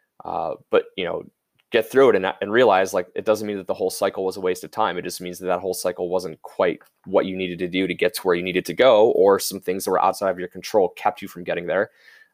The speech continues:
Uh, but you can use what you learned and move on and progress. And, uh,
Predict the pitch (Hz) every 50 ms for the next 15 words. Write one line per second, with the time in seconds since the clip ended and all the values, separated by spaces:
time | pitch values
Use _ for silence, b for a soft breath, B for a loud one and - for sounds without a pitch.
0 | _ - - - - 78 92 - - 104 - 101 92 92 95 107 113 104 104 101
1 | - - 107 82 85 92 98 107 101 98 87 90 95 95 85 87 87 87 101 117
2 | 104 87 87 - 92 - - 82 92 95 - - - 90 90 85 87 87 90 87
3 | 87 87 85